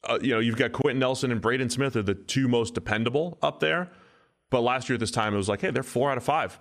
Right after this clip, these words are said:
pretty dependable, you know, and, and now it doesn't seem like it's that way. So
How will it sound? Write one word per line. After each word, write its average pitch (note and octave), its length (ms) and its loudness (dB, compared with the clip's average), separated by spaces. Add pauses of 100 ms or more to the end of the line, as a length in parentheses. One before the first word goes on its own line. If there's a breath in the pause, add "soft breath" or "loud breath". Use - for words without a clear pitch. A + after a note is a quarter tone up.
pretty G2+ 200 0
dependable, F2 560 -6
you G2 100 -2
know, G2 200 2
and, G2+ 140 0
and G#2+ 160 0
now A2 160 2
it A2 80 0
doesn't G2+ 240 0
seem G2+ 220 -2
like F#2+ 160 0
it's F#2 140 -4
that F#2+ 180 2
way. F#2 180 0
So F#2+ 380 0